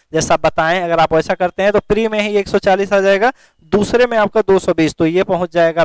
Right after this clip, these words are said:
बिल्कुल आपका एक सौ, तीन सौ साठ, तीन सौ पैंसठ, यहाँ तक पहुंचेगा।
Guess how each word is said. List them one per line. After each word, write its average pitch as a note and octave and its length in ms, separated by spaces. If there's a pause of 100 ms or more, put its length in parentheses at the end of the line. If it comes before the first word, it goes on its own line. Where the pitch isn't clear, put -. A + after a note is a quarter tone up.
बिल्कुल D#3+ 480
आपका C#3+ 300
एक C3+ 140
सौ, B3+ 220 (580)
तीन F#3 160
सौ F#3+ 180
साठ, F3+ 400
तीन E3+ 200
सौ E3+ 120
पैंसठ, E3 400
यहाँ E3 240
तक F3 100
पहुंचेगा। F#3+ 400